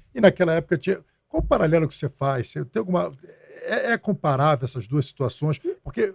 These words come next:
no final das contas, o que, o, o, o que que é dito pelos policiais antigos daquela época e o que é dito por nós hoje, e a gente fala isso que agora a gente tá vivendo.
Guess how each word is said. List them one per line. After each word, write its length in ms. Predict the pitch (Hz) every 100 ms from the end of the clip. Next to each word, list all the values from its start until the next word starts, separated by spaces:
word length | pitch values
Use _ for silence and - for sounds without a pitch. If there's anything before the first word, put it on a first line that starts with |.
| 185
no 120 | 196
final 200 | - 202
das 140 | 175
contas, 220 | - 190
o 40 | 165
que, 120 | - 190 -
o, 60 | -
o, 320 | 175 156 -
o 40 | 165
que 120 | 214
que 80 | 226
é 40 |
dito 440 | 139 131 127 - 104 _ _ _ _ _
pelos 180 | 160
policiais 320 | - 151 156 135
antigos 320 | 131 - 120
daquela 320 | 120 - 123
época 320 | 127 117 151 - _ _
e 60 |
o 40 | 156
que 100 | 175
é 20 |
dito 220 | 147 185
por 120 | 180
nós 280 | 156 185 160
hoje, 240 | 156 185 180
e 20 |
a 40 |
gente 180 | 143 170
fala 240 | - 175 165
isso 100 | -
que 60 |
agora 160 | 170 170
a 40 |
gente 120 | 160
tá 80 | -
vivendo. 480 | 175 160 139 113 101